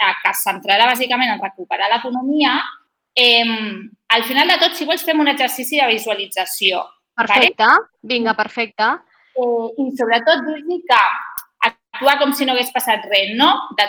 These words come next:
Speaker 1: tot el que hagin fet durant aquesta primera etapa i el que
Speaker 2: Sí.
Speaker 1: comencen a fer durant aquesta segona, el que els hagi funcionat, sisplau, que ho segueixin fent.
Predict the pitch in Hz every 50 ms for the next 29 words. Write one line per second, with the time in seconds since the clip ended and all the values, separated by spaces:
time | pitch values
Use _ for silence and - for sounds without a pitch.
0 | - - 285 277 277 262 247 247 - 233 214 214 226 220 220 - 214 208 202 -
1 | - 220 214 214 214 - 202 190 190 190 185 180 - 208 185 - - 190 - -
2 | 190 190 190 185 180 180 - - 185 185 - - 311 440 539 - - - 226 214
3 | 208 208 202 190 - - - - - 254 262 214 220 349 - 226 - - - -
4 | _ - 208 202 202 196 190 - 208 190 - - 196 190 - 185 185 190 233 269
5 | 330 320 294 240 220 - - 190 185 - 254 302 285 311 302 - - 254 233 -
6 | - 208 214 254 285 311 - - - 214 208 - - - 220 214 196 185 175 -
7 | - - _ _ _ _ _ _ _ _ _ _ - 220 - 202 190 202 214 214
8 | - 247 226 226 - - - 175 170 - - -